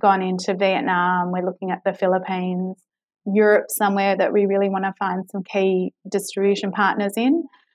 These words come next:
So glo-, more global expansion for us, but not anywhere and everywhere. It's in those really key markets that we think we're gonna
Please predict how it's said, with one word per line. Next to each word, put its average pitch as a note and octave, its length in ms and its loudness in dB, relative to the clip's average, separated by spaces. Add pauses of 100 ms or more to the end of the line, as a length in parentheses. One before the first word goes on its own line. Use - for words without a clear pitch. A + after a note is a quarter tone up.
(160)
So A#3+ 220 4
glo-, A3 300 4
more A#3 280 6
global G3+ 320 6
expansion F#3+ 720 0
for A3 140 2
us, C4+ 280 2
but A#3 160 4
not A#3 280 2 (400)
anywhere G3 440 6
and F#3+ 80 2
everywhere. G3 560 4
It's - 160 -2
in G3+ 140 2
those F#3+ 260 2
really F#3+ 200 4
key F#3+ 280 -2
markets F#3 480 -2
that - 100 0
we G3 140 0
think F#3+ 200 -6
we're G3 120 0
gonna F#3 400 -2